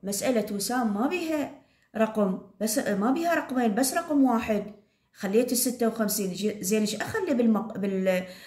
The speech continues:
هذا البسط وهذا المقام؟ شو أخلي بالمقام؟ أصفن، باوع على السؤال، راح أقرأها مرة ثانية. ينام وسام، وسام ينام ستة وخمسين ساعة في الأسبوع. انتبهوا على الأسبوع.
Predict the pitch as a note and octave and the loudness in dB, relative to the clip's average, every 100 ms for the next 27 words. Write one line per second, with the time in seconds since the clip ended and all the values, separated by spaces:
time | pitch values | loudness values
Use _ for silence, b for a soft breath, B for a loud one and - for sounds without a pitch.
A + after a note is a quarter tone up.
0 | B G#3 G#3+ G#3 A#3 C#4+ B3+ A3 A3 A3+ | B 4 6 6 4 4 2 4 4 4
1 | F#3 F#3+ F3+ F#3 D4+ G#4 F#4+ C4 A#3+ G3+ | 4 2 0 0 -2 2 2 4 4 4
2 | G3 F#3+ F3+ - - b b b b b | 2 0 0 -4 -12 b b b b b
3 | - - - A#3+ F3+ - - _ - F#3+ | -2 0 2 2 2 -4 -18 _ -6 0
4 | G3 F3+ G#3 - C4+ A#3+ A3 F#3 - - | 0 2 0 2 2 4 2 0 -4 -14
5 | _ - G3+ G#3 G#3+ A#3 A#3 A3 G#3+ G#3 | _ -8 -6 -6 -4 0 2 4 4 2
6 | G#3 A3+ A3+ G3+ E3+ - - b b b | 2 2 4 4 0 -4 -18 b b b
7 | b b G#3 G3+ G#3 A#3 A3+ A3+ A3+ A#3+ | b b 4 6 6 6 4 4 2 2
8 | A3+ F3+ - - _ _ - G3 G3 A3+ | 2 2 -2 -12 _ _ -8 -4 2 4
9 | G#3+ F3+ - G3 G3 G#3 A#3+ A#3 A#3 B3 | 4 2 -2 0 2 4 2 0 0 2
10 | A3 A3 G3+ G#3+ A#3 A3+ B3 A#3 G3 F3 | 2 4 2 4 2 4 4 4 4 0
11 | F3+ b b b b - A#3+ F4 D4 C4+ | -6 b b b b 0 2 2 0 0
12 | F#3 F3 - E3+ E3 B3 D4 D4 C4+ G3+ | 2 2 2 -2 -2 -2 0 0 2 2
13 | G#3+ G#3 F#3 F3+ G3 F3+ - | 2 2 0 0 0 0 -4